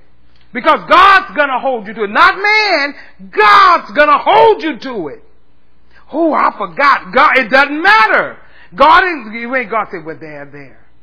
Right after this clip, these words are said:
I know you forgot." I'm not, you don't forget a vow you make to God. So if you're forgetting that vow, you're forgetting to be, live holy too? That vow you made, God, "God, I promise,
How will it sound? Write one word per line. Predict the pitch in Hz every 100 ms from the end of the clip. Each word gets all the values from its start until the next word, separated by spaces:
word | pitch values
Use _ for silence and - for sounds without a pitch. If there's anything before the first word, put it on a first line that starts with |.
| - - -
I | - 147
know | 147 139
you | 143 151
forgot." | 165 139 - - - - - - - - - -
I'm | 160
not, | 175 160 -
you | 269
don't | 370 359
forget | 359 226 185 453 -
a | 269 220
vow | 277 226
you | 220 226
make | 220 196 196
to |
God. | 180 196 139 110 - - - - - - - - - - - - - - - - - - - -
So | - 339
if | 233
you're | 302
forgetting | 285 247 370 285
that | 349 392 339
vow, | 330 320 294
you're | 294
forgetting | 294 208 330 294
to | 294
be, | 262
live | 294 330 330
holy | 285 339 330 330
too? | 392 403 427 403 - - - - - - -
That | 285 330 269
vow | 330 330
you | 311 330
made, | 339 339 277
God, | 339 339 320
"God, | 202 233
I | 226 226
promise, | 226 226